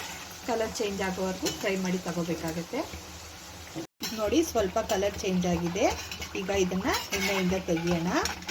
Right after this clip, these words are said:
ನೋಡಿ, ಎಷ್ಟು ಚೆನ್ನಾಗಾಗಿದೆ ನೋಡಿ. ಈಗ ಇದನ್ನ ಎಣ್ಣೆಯಿಂದ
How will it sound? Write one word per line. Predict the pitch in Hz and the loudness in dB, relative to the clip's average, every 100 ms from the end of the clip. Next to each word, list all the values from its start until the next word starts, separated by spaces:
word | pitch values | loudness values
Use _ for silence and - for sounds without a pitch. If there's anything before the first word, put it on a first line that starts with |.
| - - - - - - - - | -6 -6 -6 -8 -8 -12 -14 -4
ನೋಡಿ, | 247 392 - - - - 160 | 0 0 0 -10 -12 -4 -2
ಎಷ್ಟು | - 220 | 0 0
ಚೆನ್ನಾಗಾಗಿದೆ | 196 196 196 180 180 185 190 | 2 2 4 4 4 2 0
ನೋಡಿ. | 214 392 480 - - - | 4 4 4 -4 -6 0
ಈಗ | 226 202 | 4 6
ಇದನ್ನ | 190 190 180 | 4 2 2
ಎಣ್ಣೆಯಿಂದ | 185 220 214 | 4 2 0